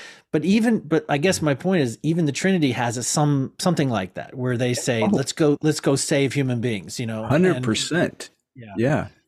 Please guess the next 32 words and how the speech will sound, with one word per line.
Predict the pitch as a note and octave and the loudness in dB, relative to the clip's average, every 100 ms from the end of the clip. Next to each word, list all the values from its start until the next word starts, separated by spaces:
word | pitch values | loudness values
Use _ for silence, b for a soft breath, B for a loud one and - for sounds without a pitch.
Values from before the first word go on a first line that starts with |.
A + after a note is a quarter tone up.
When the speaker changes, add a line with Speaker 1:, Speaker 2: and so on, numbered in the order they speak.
| B B | B B
Speaker 2:
Yeah. | D#3 G3 | 0 2
Okay. | E3 E3+ - G3+ | 4 2 2 2
So | D3+ D3+ C#3+ D3 | 4 4 6 6
what | C#3+ D3+ D3 | 4 4 4
you're | D3+ D3+ D3 C3+ C3 | 2 4 4 4 4
saying, | C3 - D#3 E3+ G#2+ G#2 A2+ | 2 0 2 2 2 0 0
or | A2 A2 A2 | 0 -2 -6
you're | - A2+ | -4 0
not | A#2+ - | 0 0
saying | - C3 A2+ G#2+ | -2 0 0 0
it, | F#2 F2 | -2 -2
you're | G#2 G#2 | 0 0
inferring | G2 - C#3+ D#3 F2+ F2+ A2 C#3 B B B B B _ - | 0 -2 0 2 2 0 -2 -4 B B B B B _ -2
that, | B2+ A#2 A#2 - - - - - _ _ - | 0 0 -2 -4 -6 -6 -12 -20 _ _ -2
uh, | A#2+ A#2+ A#2 A#2 A2+ A2 A2 C3 - - | 2 2 2 4 4 2 2 -2 -10 -14
perhaps | - B2+ C#3 C#3+ - | -4 0 0 0 0
in | C3 | 0
some | A#2+ C#3+ C#3 C#3 B2 - | 0 0 0 2 0 -4
places | - D3 C#3 - C3 C#3 C#3 | -6 -2 0 0 -2 -4 -4
where | C3 B2 B2 A#2+ A#2 A#2 G#2+ B B B _ A#2+ A#2+ - - - - | 0 2 2 2 0 -4 -10 B B B _ -10 -10 -8 -10 -8 -2
all | B2+ C3 | 2 2
of | C3 | 2
this | B2+ A#2+ | 2 2
struggle | - - - - - - C3+ C3+ B2 B2 | 0 0 -2 -2 -2 0 0 2 2 4
is | B2 A2+ - | 2 0 -6
going | - C3 C3+ B2+ | -4 0 2 2
on, | A#2 A#2+ B2+ | 0 -2 -2
the | A#2 | -2
strife | - - A2 B2 B2 - | -4 -4 -2 -2 -4 -8
between | A#2+ - A#2+ A#2+ | -8 -2 2 2
the | A2+ | 0
churches, | - B2 - A#2+ B2 | -2 -2 0 -2 -2